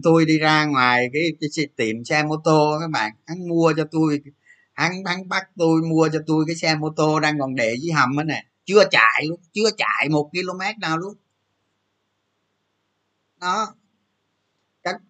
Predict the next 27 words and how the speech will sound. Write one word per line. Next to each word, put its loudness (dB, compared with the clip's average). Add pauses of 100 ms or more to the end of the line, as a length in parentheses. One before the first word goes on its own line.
(180)
các, 2 (1600)
các 0
bạn 2
thấy 6
không? 0 (1160)
Nó 0 (100)
chết 6
rồi 4
đó. 2 (960)
Không? 2 (280)
Mà 4
bảy 0
tháng 2
sau, 4
bảy 2
tháng 2
lấy 2
lại 0
các -4
bạn, -6
đúng -6 (140)
cuộc -8
đời 6
tôi -2
cũng -10
không 2
hiểu. -4